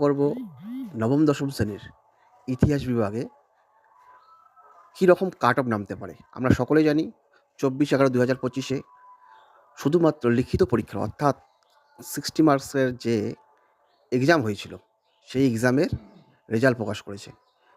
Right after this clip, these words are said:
এবার এই রেজাল্ট সবাই দেখে নিয়েছে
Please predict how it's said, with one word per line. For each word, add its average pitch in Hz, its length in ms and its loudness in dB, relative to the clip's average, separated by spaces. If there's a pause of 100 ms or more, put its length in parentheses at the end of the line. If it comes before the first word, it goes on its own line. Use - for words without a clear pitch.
(720)
এবার 131 360 2 (880)
এই 110 200 0 (600)
রেজাল্ট 143 420 2 (420)
সবাই 151 280 4
দেখে 143 200 0
নিয়েছে 139 280 0